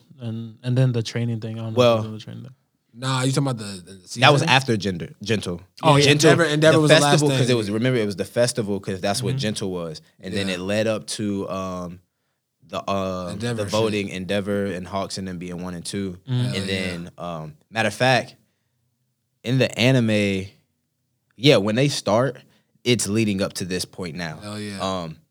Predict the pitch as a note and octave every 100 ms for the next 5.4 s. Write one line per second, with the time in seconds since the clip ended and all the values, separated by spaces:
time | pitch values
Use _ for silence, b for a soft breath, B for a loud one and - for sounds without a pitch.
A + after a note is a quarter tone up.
0 | _ _ _ _ _ _ _ G#2 F#2 D#2+
1 | - b b b _ _ - A#2 C3+ C3
2 | B2 A#2 - A2+ G#2+ G2 F2 F#2+ G2 G2+
3 | G#2 F#2+ - F#2+ F2+ F#2+ F#2+ F#2+ F#2+ -
4 | _ _ - A2 G#2 G#2+ G#2 G#2+ G#2 G2+
5 | G#2+ - A2 A2